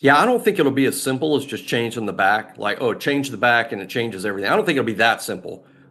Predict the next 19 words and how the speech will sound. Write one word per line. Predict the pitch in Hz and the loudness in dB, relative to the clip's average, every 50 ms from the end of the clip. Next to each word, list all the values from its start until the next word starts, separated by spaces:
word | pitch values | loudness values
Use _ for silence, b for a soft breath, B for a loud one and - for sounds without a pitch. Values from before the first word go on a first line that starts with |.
| b - | b -2
but | 135 127 120 - - - - | 0 0 0 -2 -8 -12 -6
I'm | - 123 147 156 151 123 | -2 0 0 0 2 4
with | 131 147 135 143 - | 4 4 4 2 0
Jason. | - 123 120 120 110 113 - 98 92 90 - _ _ _ _ _ _ _ _ _ _ _ _ _ _ _ _ _ _ _ - | -4 -2 -2 -2 -2 -4 -8 -10 -12 -12 -18 _ _ _ _ _ _ _ _ _ _ _ _ _ _ _ _ _ _ _ 2
I | 123 143 | 2 4
would | 143 139 127 | 4 4 4
like | 127 117 113 | 2 0 -2
to | 104 | -4
see | - - 101 - | -8 -8 -8 -6
Justice | 92 110 107 - - - 92 - | -6 -6 -6 -6 -8 -10 -8 -6
Haynes | 120 107 104 101 92 | -4 -4 -4 -6 -8
just | - - 101 - - | -10 -10 -10 -10 -10
because | 101 95 117 101 | -10 -8 -6 -6
I'm | 104 107 101 98 95 b b b b b b b b - | -6 -6 -8 -8 -12 b b b b b b b b -4
anxious | 127 139 135 135 120 107 - - | -2 -2 -2 -2 -4 -8 -8 -8
to | - 147 | -10 -8
see | - 135 113 | -6 -6 -6
Justice | 104 127 113 104 - 107 92 - | -2 -2 -2 -2 -4 -6 -6 -4
Haynes. | 147 127 123 135 - - - | -2 -2 0 -2 -2 -4 -8